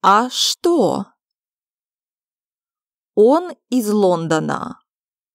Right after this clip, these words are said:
А что? Видишь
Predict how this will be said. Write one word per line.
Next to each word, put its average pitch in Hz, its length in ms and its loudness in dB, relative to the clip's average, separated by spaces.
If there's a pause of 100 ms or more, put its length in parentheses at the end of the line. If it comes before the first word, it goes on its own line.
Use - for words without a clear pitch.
(160)
А 202 160 2
что? 220 720 -4 (2250)
Видишь 208 760 0